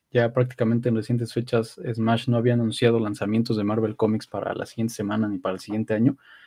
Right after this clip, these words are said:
que ya generalmente por estas fechas ya los anuncian.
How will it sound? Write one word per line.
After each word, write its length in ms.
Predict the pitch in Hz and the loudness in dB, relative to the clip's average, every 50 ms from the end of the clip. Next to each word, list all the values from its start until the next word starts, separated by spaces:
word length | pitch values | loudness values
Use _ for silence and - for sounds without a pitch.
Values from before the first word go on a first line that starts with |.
| _ _ _ _ | _ _ _ _
que 120 | - 104 | -2 0
ya 340 | 104 107 107 107 101 95 - _ _ _ _ _ | 2 2 4 2 2 0 -4 _ _ _ _ _
generalmente 560 | - 117 107 107 107 110 113 113 113 110 - | 2 4 4 6 4 6 6 6 4 4 0
por 160 | - - 107 | -2 -2 -2
estas 200 | 110 - 117 110 | 0 0 -2 -2
fechas 260 | - 123 127 117 104 107 | -2 -2 -2 0 0 2
ya 80 | 110 | 0
los 160 | 107 110 107 | 0 0 0
anuncian. 420 | 113 113 117 113 113 135 143 - | 2 2 2 4 4 2 2 2